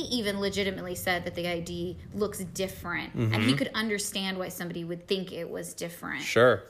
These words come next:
Speaker 1: Um, I, I don't know. I think any reasonable person, even if they held on to that belief, they would read that and go, "Well, I mean, the bar did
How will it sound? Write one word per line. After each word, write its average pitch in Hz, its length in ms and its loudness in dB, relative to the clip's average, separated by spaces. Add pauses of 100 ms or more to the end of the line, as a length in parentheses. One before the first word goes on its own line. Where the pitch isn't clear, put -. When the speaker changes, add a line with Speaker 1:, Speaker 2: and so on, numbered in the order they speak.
Speaker 1:
Um, 175 560 -4 (880)
I, 208 120 4 (100)
I - 20 4
don't 208 120 2
know. 170 220 -2
I 196 60 -6
think 226 200 0
any 220 120 0
reasonable 202 420 0
person, 185 680 -2 (640)
even 220 320 0
if 190 120 -6
they 180 120 0
held 185 320 0
on 185 200 -4
to 185 120 -8
that 165 220 -2
belief, 180 340 -4
they 180 120 -2
would 175 280 -6
read 208 220 0
that 160 200 0
and 180 100 -6
go, 180 360 -2
"Well, 311 500 -2
I 240 80 -8
mean, 254 220 2
the 254 80 2
bar 254 380 -2
did 254 360 0